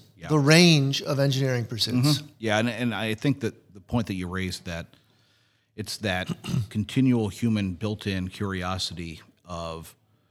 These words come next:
Speaker 1: you know, sitting back and looking at a challenge and going, "Okay, why is this like it is, and how can we either improve it, fix it,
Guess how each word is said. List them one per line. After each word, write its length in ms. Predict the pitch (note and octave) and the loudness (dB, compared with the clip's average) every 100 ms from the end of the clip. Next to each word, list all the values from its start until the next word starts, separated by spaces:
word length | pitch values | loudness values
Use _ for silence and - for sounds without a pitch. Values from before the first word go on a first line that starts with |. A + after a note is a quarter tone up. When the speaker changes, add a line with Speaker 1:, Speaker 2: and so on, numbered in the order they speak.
| _ _ _ | _ _ _
Speaker 1:
you 100 | F#2 | -20
know, 100 | E2 | -16
sitting 440 | F2+ - - B2+ A2 | -8 -6 -2 0 0
back 240 | G2+ G2 | -2 -4
and 100 | G2 | -4
looking 240 | A2 G#2+ F#2+ | -4 -2 -4
at 80 | |
a 40 | E2+ | -4
challenge 580 | - G2+ G2 F#2 F2 F#2 | -6 -4 -4 -6 -8 -10
and 80 | |
going, 400 | F#2 F2+ F2 F2 - _ _ _ _ _ | -10 -10 -10 -10 -14 _ _ _ _ _
"Okay, 220 | G2 - F#2 | -10 -6 -6
why 320 | F2+ G2 A#2+ | -4 -4 -2
is 160 | G#2 | -2
this 260 | G2 G2+ - | -4 -6 -6
like 300 | F#2 F2 - - D#3+ | -8 -10 -12 -20 -14
it 140 | F#2+ | -8
is, 480 | F#2+ E2+ D#2+ F2 - - | -8 -8 -10 -12 -12 -14
and 240 | F2 F2 | -12 -12
how 220 | E2 G2+ G2+ | -10 -8 -8
can 180 | F#2 | -8
we 120 | F2+ F2+ | -8 -8
either 260 | F2+ F2 | -8 -8
improve 380 | E2+ - G#2+ G2+ | -10 -8 -6 -6
it, 120 | - | -10
fix 280 | - F#2 | -14 -14
it, 80 | - | -14